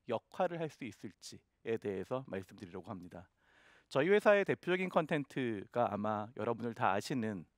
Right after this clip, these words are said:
아기상어 혹은 베이비샥이라고 불리는 겁니다. 어, 지금 현재 전 세계 유튜브 최다 조회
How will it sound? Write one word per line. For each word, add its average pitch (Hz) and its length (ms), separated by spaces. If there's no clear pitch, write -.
아기상어 107 680
혹은 117 240
베이비샥이라고 107 880
불리는 92 340
겁니다. 85 420
어, 117 180
지금 214 380
현재 175 500
전 123 240
세계 143 240
유튜브 117 800
최다 208 300
조회 104 440